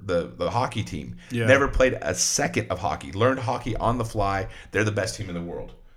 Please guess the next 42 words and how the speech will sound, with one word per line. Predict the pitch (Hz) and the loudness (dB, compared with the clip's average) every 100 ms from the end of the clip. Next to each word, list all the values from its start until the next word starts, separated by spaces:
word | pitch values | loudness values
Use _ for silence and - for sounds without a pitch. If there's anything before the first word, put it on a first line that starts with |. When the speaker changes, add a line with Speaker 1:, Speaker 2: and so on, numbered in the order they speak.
| - - - | -20 -20 -4
Speaker 1:
You | 104 | -2
can | 117 135 | -2 0
coach, | 143 143 - | 0 0 -4
you | |
can | 107 90 | -4 -2
coach. | 110 - - - - | -2 -2 -6 -10 -8
It | |
has | 98 87 | -8 -6
no, | 90 - | -8 -6
you, | 101 110 | -4 0
all | - | 2
you | 131 | 4
gotta | 127 | 2
do | 123 | 2
is | 107 | 0
learn | 98 | -2
technique | 85 82 98 131 - - - - | -4 -6 -4 -6 -8 -18 -12 -4
and | 95 | 0
what | 101 | 0
the | 90 | -2
end | 98 101 107 | -4 -4 -4
game | 92 - | -4 -6
is. | - - - - - - | -10 -14 -18 -20 -16 -2
Speaker 2:
Yeah. | 143 104 - | 0 0 2
Speaker 1:
And | 107 | 6
you | 139 | 6
Speaker 2:
And, | 139 | 6
Speaker 1:
can | |
coach. | 135 127 | 4 4
Speaker 2:
and | 127 | 4
again, | 117 143 110 104 - _ _ - - | 6 6 6 0 -8 _ _ -16 -4
I'll | 110 | 0
go | 117 | 4
back | 113 131 117 | 6 6 6
to | |
one | 110 110 | 2 2
of | |
my | 117 131 | 2 0
issues, | 143 113 98 95 - - - - | -2 -2 -4 -6 -10 -12 -18 -8
the | 110 | -2
biggest | 104 147 165 107 | 4 4 4 0
one. | 95 90 | -6 -4